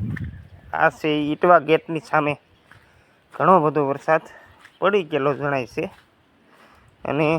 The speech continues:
જુઓ, આ છે આપણે ભવનાથ તળેટીનો બજાર છે, એમાં પણ ખૂબ જ વરસાદ પડી ગયેલો હોય એવું લાગે છે.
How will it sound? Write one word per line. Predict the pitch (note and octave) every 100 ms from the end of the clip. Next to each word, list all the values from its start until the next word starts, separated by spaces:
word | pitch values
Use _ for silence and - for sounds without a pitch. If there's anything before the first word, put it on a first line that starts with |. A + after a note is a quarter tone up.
| - - _ - - - _ - - _ - - - - - - - - - - - - - D3
જુઓ, | E3+ C3+ - - - _ - - -
આ | E3+ E3
છે | - D3 C#3+ D3+ - _ - _ _ - - - _ _ -
આપણે | - - F3+ F3+ - -
ભવનાથ | C#3 D#3 E3 D#3 -
તળેટીનો | D#3+ F3 E3 D#3 D#3+ - _ _ _ - - - - _ - - - - _ -
બજાર | - D#3 E3+ F#3+ E3
છે, | F#3 G3+ - - - - - - - -
એમાં | E3 D#3+
પણ | D#3+ -
ખૂબ | F3 E3
જ | E3+ D3
વરસાદ | D#3+ F3 D3+
પડી | F3 D#3+ D3+
ગયેલો | D#3+ D#3
હોય | D#3+ D#3+
એવું | D3 D3
લાગે | F3 F3
છે. | -